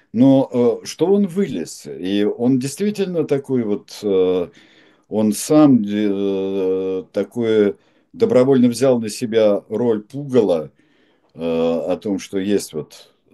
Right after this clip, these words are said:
совершеннейшие вот такие вот безумцы. И при этом политика России, э, реальная, кажется,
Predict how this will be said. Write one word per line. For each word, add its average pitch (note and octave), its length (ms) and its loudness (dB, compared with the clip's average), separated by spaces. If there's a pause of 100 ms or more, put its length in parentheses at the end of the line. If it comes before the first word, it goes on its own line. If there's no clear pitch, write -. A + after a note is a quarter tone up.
(140)
совершеннейшие D2+ 1000 -8
вот C2+ 200 -14
такие C2 440 -10
вот - 240 -14
безумцы. E2+ 800 -6 (720)
И E2 140 -10
при F#2+ 240 -4
этом A2 340 0
политика G#2 500 -2
России, A#2+ 520 0
э, D#2+ 720 -4
реальная, D2+ 480 0
кажется, F#2 580 -4